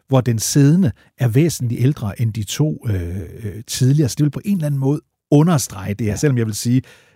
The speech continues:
Speaker 1: at Bill Clinton kan også godt i dag virke som en ældre herre.
Speaker 2: Ja. Jamen, <laughs> jamen, det er jo, det er absurd, den her tilstand, vi er kommet i. Og jeg, jeg har spurgt rigtig, rigtig mange, i, øh, som jeg kender i Washington D C, om det her. Og det,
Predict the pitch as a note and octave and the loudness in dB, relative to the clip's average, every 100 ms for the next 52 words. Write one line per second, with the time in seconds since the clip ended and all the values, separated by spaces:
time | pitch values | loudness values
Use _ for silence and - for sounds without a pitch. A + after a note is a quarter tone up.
0 | - A2 B2+ - A#2+ - A2+ G#2+ G#2 A#2+ | 0 4 4 4 0 2 -2 -2 0 0
1 | A2 A2 G2+ G#2 G#2 G2+ F#2 G2 A#2+ A#2+ | 0 -2 0 -2 -2 -4 -4 -2 0 0
2 | G#2 G#2 - - _ _ _ - B2+ A#2+ | 0 -2 -4 -6 _ _ _ -2 0 2
3 | G#2+ - A2 B2+ - - - G#2+ G2+ B2 | -2 -4 -4 -4 -6 -12 -2 -2 2 2
4 | G#2+ A#2+ - G#2+ A2 G2 G2 G2 - A2 | 2 0 -2 -4 -4 -6 -12 -12 -6 -6
5 | D#2 - E2+ E2 - D#2+ - - D#2 - | -6 -10 -8 -8 -10 -10 -12 -12 -12 -8
6 | D#2+ E2+ E2 F2 - E2+ F#2 F2+ - _ | -6 -6 -8 -10 -8 -6 -4 -4 -8 _
7 | _ _ - G#2 G#2+ - A#2+ G2 F2+ - | _ _ -4 -2 -2 0 0 0 -6 -6
8 | E2+ D#2+ E2 D#2 D2+ F#2 G#2+ - E2 D#2 | -8 -6 -4 -4 -4 -4 -4 -6 -8 -8
9 | D2+ - - D#2+ - G2 G2+ F2 F2 - | -10 -12 -8 -8 -4 -4 -4 -6 -8 -12
10 | F2 E2 F2+ - F2+ G2+ G#2 E2+ F2 - | -14 -10 -10 -8 -8 -8 -6 -6 -8 -10
11 | G2 | -8